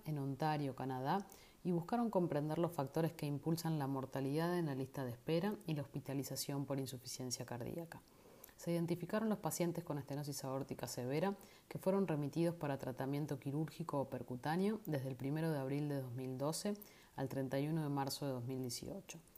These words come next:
El punto final primario fue la mediana del tiempo total de espera desde la fecha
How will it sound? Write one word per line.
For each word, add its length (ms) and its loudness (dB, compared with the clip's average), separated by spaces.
El 100 0
punto 280 2
final 320 0
primario 480 2
fue 160 0
la 80 0
mediana 500 0
del 180 0
tiempo 380 0
total 420 -2
de 100 -4
espera 460 0
desde 240 -2
la 100 -2
fecha 480 2